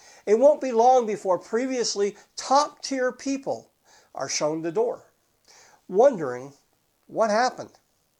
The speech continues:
They'll be replaced by others who will soon follow. Since those top-tier people are not stupid, they will see the writing on the wall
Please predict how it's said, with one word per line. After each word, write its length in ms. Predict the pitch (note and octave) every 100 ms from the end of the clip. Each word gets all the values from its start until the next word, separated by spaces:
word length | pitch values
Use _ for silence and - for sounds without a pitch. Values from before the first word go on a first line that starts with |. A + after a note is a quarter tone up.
| _ _ _ _ _ _ _ _
They'll 140 | F#3+
be 180 | A#3+ C#4+
replaced 640 | B3 G#3+ - C#3+ D3 E3 -
by 240 | F#3 G#3
others 500 | C#3+ B2+ B2+ E3 -
who 260 | D3 C#3+ C#3+
will 300 | D3 D#3 D#3+
soon 460 | - D3+ C#3+ D3+
follow. 600 | D3+ - G#3 A3 F#2 - _ _ _ _ _ _ _ _ _
Since 360 | - G3+ G#3 -
those 280 | G#3+ G#3 G#3
top-tier 760 | A#3+ C4 B3 - - A3+ G3
people 640 | F3+ A3 B3 - E3 E3+ - _
are 160 | - D3+
not 320 | F#3+ A#3+ -
stupid, 720 | - - B3+ D4+ A3 B2+ B2 _ _ _ _ _
they 200 | G#3 G#3+
will 280 | B3 A3+ C4
see 220 | - C4
the 120 | A#3 F#3
writing 380 | G3 A#3 G3
on 140 | G3+ G#3+
the 60 |
wall 480 | F3 G#3+ G#3+ A#2 B2